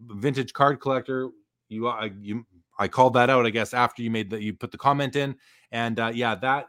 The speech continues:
the, the surface is where that card is, is imperfect, but the, the centering corners and edges were all just absolutely stunning.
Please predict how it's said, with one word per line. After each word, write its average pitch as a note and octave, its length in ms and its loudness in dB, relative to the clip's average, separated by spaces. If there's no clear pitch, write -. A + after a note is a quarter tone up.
the, A#2 380 -6
the A2 200 -8
surface D3+ 720 -6
is A2+ 240 -4
where A#2 320 -2
that A2+ 260 0
card A2+ 400 -2
is, G#2+ 300 -8
is G2+ 320 -4
imperfect, D3+ 760 -4
but A#2 220 -6
the, G#2+ 340 -2
the F#2 80 -12
centering A#2+ 420 -2
corners B2 420 -2
and G2+ 140 -6
edges G#2+ 360 0
were G2 220 -4
all A2 400 4
just - 520 -4
absolutely G#2 640 -2
stunning. G#2+ 640 0